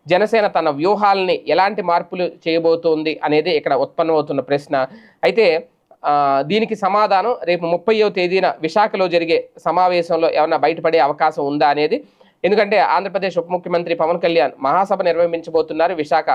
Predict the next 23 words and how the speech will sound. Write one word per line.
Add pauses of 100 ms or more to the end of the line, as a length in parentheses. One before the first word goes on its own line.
(200)
మహానగరంలో, (280)
అది
కూడా
ముప్పైవ
తేదీన. (400)
ఈ
కార్యక్రమంలో
దాదాపు
పదిహేను
వేల
మంది
జన
సైనికులు
కానీ,
వీర
మహిళలు
కానీ
పాల్గొనే
అవకాశం
ఉంది. (920)
పైగా (880)
పవన్
కళ్యాణ్